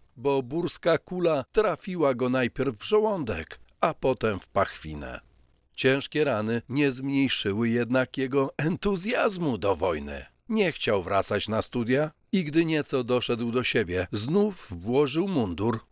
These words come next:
i pojechał walczyć do brytyjskich kolonii. Najpierw do Indii, a potem Somalii. W Somalii trwało właśnie powstanie i de Wyatt w walkach stracił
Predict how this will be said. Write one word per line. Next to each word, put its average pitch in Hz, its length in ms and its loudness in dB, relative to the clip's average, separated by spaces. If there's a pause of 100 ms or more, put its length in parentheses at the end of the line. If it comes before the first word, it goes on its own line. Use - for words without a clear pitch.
(180)
i 190 80 -4
pojechał 139 520 0
walczyć 110 680 -2
do 113 220 0
brytyjskich 131 800 -2
kolonii. 71 680 -2 (160)
Najpierw 135 520 0
do 160 140 0
Indii, 98 540 -2 (200)
a 104 140 -2
potem 123 600 0
Somalii. 69 760 -2 (240)
W - 80 -8
Somalii 170 560 0
trwało 135 460 -2
właśnie 110 480 -2
powstanie 107 760 0
i 135 220 0
de 147 220 0
Wyatt 135 560 -2
w 85 140 -14
walkach 175 680 -2
stracił - 760 0